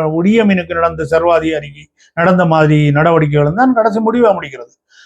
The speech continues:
ஒரு சர்வாதிகாரியிலும் இங்கே வெ-, வென்றதாக சரித்திரத்துல இல்ல. சர்வாதிகாரிகள் எல்லோரும் ஒரு குறிப்பிட்ட காலத்துக்கு எல்லாத்தையும் அடக்கி, எண்சான் உடம்புல இருக்கிற அந்த துவாரங்களை எல்லாத்தையும் பொத்தி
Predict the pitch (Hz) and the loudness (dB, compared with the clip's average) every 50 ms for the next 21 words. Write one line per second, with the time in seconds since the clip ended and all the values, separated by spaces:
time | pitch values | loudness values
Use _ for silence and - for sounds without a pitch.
0 | _ - 170 185 233 269 262 - - 214 214 240 269 277 262 240 247 247 240 240 | _ 0 2 4 4 4 4 4 4 2 2 4 4 2 2 2 2 2 2 2
1 | 240 233 240 247 254 262 247 233 226 214 226 202 196 202 196 175 190 226 254 269 | 2 0 0 2 2 2 2 0 0 0 0 0 0 0 0 0 0 2 2 2
2 | 277 269 226 - 226 220 214 - 214 214 220 208 214 220 220 202 202 196 185 170 | 2 2 2 2 2 2 0 0 0 -2 -2 -2 -2 -4 -4 -2 0 0 0 0
3 | 151 131 117 107 - _ _ _ _ _ - - 143 156 190 226 247 240 226 233 | -2 -4 -8 -12 -16 _ _ _ _ _ -4 -2 0 2 2 4 4 2 2 2
4 | 233 233 226 226 233 240 254 240 240 - 202 208 214 220 233 262 269 277 - _ | 2 2 2 2 2 2 0 0 2 2 2 2 2 2 2 0 0 -2 -6 _
5 | _ _ - 156 180 175 160 - 240 269 277 247 269 226 220 214 196 208 208 208 | _ _ -2 -2 0 0 0 0 0 2 2 2 2 2 2 2 2 2 2 2
6 | 208 190 190 208 196 214 247 269 269 226 202 208 214 208 202 185 175 180 190 208 | 2 0 0 -2 -2 -2 -2 0 0 0 2 2 2 2 0 0 0 0 0 0
7 | 202 196 226 233 226 208 202 202 214 190 220 220 214 202 180 175 185 190 196 190 | 0 0 -2 -2 0 0 2 2 2 2 2 2 2 2 0 0 0 0 0 -2
8 | 196 214 220 233 - _ _ _ _ - 180 202 196 180 208 226 247 262 247 196 | -4 -6 -8 -10 -12 _ _ _ _ -2 0 0 2 2 2 2 4 2 2 0
9 | 170 165 165 147 - 196 196 202 220 214 208 202 208 196 196 196 196 190 196 202 | 0 -2 -2 -2 0 0 2 2 2 2 2 2 2 2 2 2 0 0 0 0
10 | 196 170 185 180 175 185 214 233 | 0 0 -2 -4 -4 -6 -8 -8